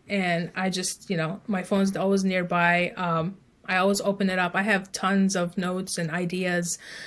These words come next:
I have, you know, tabs for each client. Like, if I, if I think of something in the middle of the night, I wake up and I write it down. So that, that's my favorite. It's, it's with me anytime. I have tons of information on there, and, you know,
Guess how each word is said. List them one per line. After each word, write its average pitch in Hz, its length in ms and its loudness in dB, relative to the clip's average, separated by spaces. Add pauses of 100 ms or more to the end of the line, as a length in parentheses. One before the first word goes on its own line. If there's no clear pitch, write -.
(220)
I 202 60 2
have, 196 300 6
you 185 100 4
know, 175 160 2
tabs 185 420 4
for 196 140 2
each 190 240 0
client. 196 640 6
Like, 175 180 -2
if - 100 -10
I, 175 120 4
if - 260 -2
I 190 120 4
think 196 200 2
of 190 100 2
something 190 280 2
in 185 60 2
the - 20 0
middle 185 140 2
of 175 40 0
the 185 80 2
night, 190 220 4
I 180 40 2
wake 175 240 2
up 180 140 2
and 175 100 0
I 175 80 4
write 175 220 2
it 185 140 -2
down. 196 340 4
So 190 160 0
that, 190 300 0
that's 202 240 2
my 190 100 2
favorite. 175 480 -2
It's, 190 240 -6
it's - 220 0
with 220 160 8
me 220 120 8
anytime. 226 640 8 (520)
I 208 100 2
have 202 200 4
tons 214 300 4
of 202 360 4
information 202 580 4
on 202 240 4
there, 202 240 6
and, 180 460 0
you 196 80 -6
know, 175 240 -4